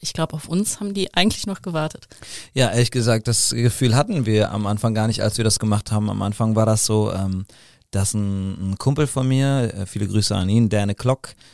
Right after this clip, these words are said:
Speaker 2: super Musiker, sollte man mal reinhören, der hatte mit seiner Familie, mit seinem Papa und seinem, ich glaub, Cousin eine Kölsch-Band, die hieß Lachs, die gibt's leider nicht mehr.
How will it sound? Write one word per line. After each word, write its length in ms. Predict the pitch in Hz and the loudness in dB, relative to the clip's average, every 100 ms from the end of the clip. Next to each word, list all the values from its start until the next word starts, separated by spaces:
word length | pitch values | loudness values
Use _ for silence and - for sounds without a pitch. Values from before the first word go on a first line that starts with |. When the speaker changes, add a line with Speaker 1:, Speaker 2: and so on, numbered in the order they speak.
| _ | _
Speaker 2:
super 260 | - 107 107 | -4 0 0
Musiker, 400 | 110 117 - 101 | 2 0 -2 0
sollte 260 | 101 - | 0 0
man 120 | 101 | -2
mal 100 | 98 | -2
reinhören, 420 | 98 107 104 101 - _ | 0 0 0 -2 -8 _
der 220 | 104 101 | 0 0
hatte 200 | 110 - | 0 0
mit 140 | 107 101 | -2 0
seiner 280 | 104 101 98 | 0 0 -2
Familie, 500 | 107 104 123 127 113 | 0 0 2 2 2
mit 160 | 107 | 0
seinem 160 | 107 98 | -2 0
Papa 380 | 139 156 143 - | 0 2 0 0
und 200 | 131 147 | -2 -2
seinem, 380 | 120 117 117 113 | 0 -2 -2 -6
ich 80 | 104 | -8
glaub, 160 | 104 | -12
Cousin 260 | - 107 113 | -4 -2 0
eine 220 | 117 110 | 0 -2
Kölsch-Band, 640 | - 110 113 - 87 90 | -2 -2 -2 -4 -6 -6
die 60 | 87 | -6
hieß 140 | 87 101 | -8 -2
Lachs, 380 | 107 - - | -4 -4 -10
die 100 | - | -10
gibt's 200 | - 90 | -10 -8
leider 260 | - 90 85 | -6 -4 -6
nicht 140 | 82 | -8
mehr. 160 | 92 92 | -10 -12